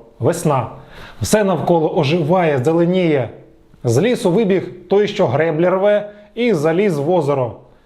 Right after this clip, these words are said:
Відразу з'явились двоє потерчат. Потерча — це дитина, яка вмерла нехрещеною. «Чому тут воду каламутиш?» — питають вони. «Дай нам спокій».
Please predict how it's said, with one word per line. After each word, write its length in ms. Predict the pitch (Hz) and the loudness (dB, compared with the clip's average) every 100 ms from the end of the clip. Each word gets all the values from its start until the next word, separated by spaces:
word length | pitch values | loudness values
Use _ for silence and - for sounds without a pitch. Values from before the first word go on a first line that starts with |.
| _ _ _ - | _ _ _ 0
Відразу 460 | 156 180 233 208 | 2 2 2 0
з'явились 460 | 165 175 202 214 160 | 0 0 2 0 -2
двоє 300 | 151 196 190 | 0 0 0
потерчат. 680 | 190 185 165 - 165 123 - - _ _ _ _ _ - | -2 -4 -6 -2 -2 -2 -12 -20 _ _ _ _ _ -2
Потерча — 680 | 139 143 156 147 - 208 202 | -2 2 0 2 0 0 -2
це 160 | - 151 | -2 0
дитина, 520 | 143 139 214 190 156 | 0 0 0 0 0
яка 200 | 139 139 | -2 -2
вмерла 540 | 123 135 190 180 151 | -2 -2 0 0 -2
нехрещеною. 920 | 127 135 143 156 - - 131 117 104 95 - - - - - - - - - - | -4 -6 -6 -8 -4 -2 0 0 -2 -6 -16 -20 -20 -20 -20 -20 -20 -20 -20 -14
«Чому 300 | - 202 240 | -2 0 2
тут 140 | 226 175 | -2 0
воду 280 | 208 202 180 | 0 0 0
каламутиш?» — 580 | 180 175 175 170 147 - - | 0 0 0 0 -2 -4 -6
питають 420 | - 156 160 151 135 | -4 0 0 0 -2
вони. 340 | 147 143 117 - - - _ | -2 -2 -4 -8 -20 -20 _
«Дай 260 | 147 240 226 | -2 0 0
нам 160 | 196 170 | -2 -4
спокій». 540 | - 170 135 131 101 | -2 -2 0 -2 -2